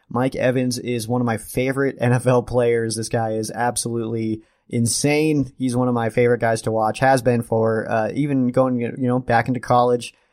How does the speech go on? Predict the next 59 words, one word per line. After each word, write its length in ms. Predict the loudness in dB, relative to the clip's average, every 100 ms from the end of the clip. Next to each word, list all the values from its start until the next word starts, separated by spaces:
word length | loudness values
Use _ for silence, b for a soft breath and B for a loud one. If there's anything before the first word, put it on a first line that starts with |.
| _
playing 240 | 0 2 2
with 100 | 2
Johnny 260 | 2 2
Manziel 460 | 2 0 2 2 2
at 60 | 2
A 140 | 0
and 80 | 0
M. 160 | -2 0
That 160 | -2
was 120 | -2
some 140 | -4 -4
fun 220 | 0 0
stuff 240 | 0 -2
to 100 | 0
watch 300 | 0 0 -4
for 160 | -4 -6
sure. 340 | -4 -6 -6 b b b b b
Uh, 260 | 2 2 2
and 140 | 4 4
you 60 | 6
guys 220 | 4 2
can 100 | 0
laugh 340 | 2 2 2
about 220 | 4 2
my 220 | 2 -2 -2 -2
Manziel 480 | 0 2 2 4 4
comments 400 | 2 0 0 2
all 100 | 2
you 140 | 2
want 220 | 2 0 0
to, 140 | 0
but 140 | 0
at 80 | 0
Texas 360 | 2 2 4 4
A 140 | 4
and 100 | 4
M, 120 | 4
that 160 | 4 4
guy 160 | 4 4
was 160 | 2
a 40 | 0
star, 680 | 2 4 6 6 4 2
okay? 440 | 0 2 2 0 b b
He 140 | 6 6
was 180 | 8 6
incredible 680 | 4 6 6 6 4 2
at 100 | 2
Texas 320 | 0 0 0 0
A 60 |
and 200 | 0 0
M. 220 | -2 -2
The 160 | 0 2
N 100 | 4
F 140 | 4 4
L 140 | 4
was 160 | 4 4
not 200 | 0 0
for 140 | 0
him, 280 | 2 2